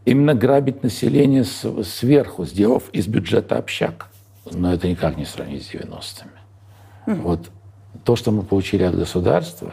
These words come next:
Speaker 1: и в чем нас обвиняют, да, что мы очень дешево купили государственные ресурсы, но мы получили развалину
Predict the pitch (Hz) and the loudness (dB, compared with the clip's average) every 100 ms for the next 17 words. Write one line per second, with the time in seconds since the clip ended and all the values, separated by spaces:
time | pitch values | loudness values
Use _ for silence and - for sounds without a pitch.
0 | - 82 - 90 78 78 85 78 87 78 | -12 -6 -2 -2 -4 -6 -10 -6 -4 -4
1 | - - - - - - - - 104 98 | -6 -12 -18 -20 -20 -20 -20 -18 -2 0
2 | - 160 - - - - - 95 92 82 | 2 -2 -8 -20 -20 -20 -2 2 4 4
3 | 90 82 69 - 64 - 82 98 104 101 | 4 2 2 0 -2 -4 0 2 4 4
4 | 92 87 85 87 - 87 82 87 85 87 | 4 2 0 -2 -6 -8 -2 2 4 2
5 | - 85 82 80 - 90 - - 80 80 | 0 2 2 2 -2 -4 -4 -6 -6 -6
6 | - - 92 139 - - - 82 82 85 | -10 2 4 6 6 2 2 -4 -2 -2
7 | - - - - | 0 0 0 -4